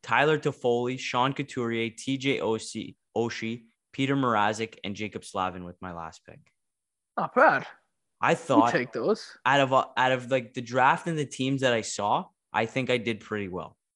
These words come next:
Speaker 1: Brayden Point's gonna have a great year. Tyler
Speaker 2: He is.
Speaker 1: Seguin, fully healthy Dallas team.
Speaker 2: Seguin is, is the, is a huge question mark.
Speaker 1: I know.
Speaker 2: We'll talk
Speaker 1: I know.
Speaker 2: about that on Saturday. We're not gonna get too into it, but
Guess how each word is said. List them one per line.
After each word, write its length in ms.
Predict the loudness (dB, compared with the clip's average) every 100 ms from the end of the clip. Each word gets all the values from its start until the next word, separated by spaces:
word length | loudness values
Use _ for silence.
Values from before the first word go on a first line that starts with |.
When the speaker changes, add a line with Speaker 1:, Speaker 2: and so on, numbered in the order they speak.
| _ _ _ _ _ _ _ 0
Speaker 1:
Brayden 220 | 2 2
Point's 280 | 0 0 0
gonna 140 | 0
have 120 | 0
a 60 | 0
great 400 | -4 -2 -2 -4
year. 300 | -8 -10 -12 -6
Tyler 280 | 2 2 2
Speaker 2:
He 60 |
is. 40 | 2
Speaker 1:
Seguin, 540 | 2 2 0 -2 -4 _ _ _ -16
fully 360 | -2 2 2
healthy 580 | 2 0 0 -6 -8 -8 -2
Dallas 360 | 0 0 -4
team. 260 | -8 -2 6
Speaker 2:
Seguin 420 | 8 8 6 4
is, 200 | 2 0
is 200 | -2 0
the, 120 | -2 -2
is 100 | -6
a 60 | -6
huge 800 | -8 -18 -8 -2 0 0 -4 -8
question 500 | -8 -8 -8 -12 -14
mark. 200 | -16 -6
Speaker 1:
I 180 | -4 -4
know. 320 | -4 -4 -6 -4
Speaker 2:
We'll 120 | -4
talk 220 | 2 2
Speaker 1:
I 40 | 4
know. 60 |
Speaker 2:
about 180 | 2 0
that 100 | -2
on 140 | -6 -8
Saturday. 320 | -8 -6 -6
We're 80 | -6
not 100 | -6
gonna 120 | -4
get 140 | -6 -6
too 140 | -10
into 220 | -10 -10 -12
it, 100 | -8
but 180 | -6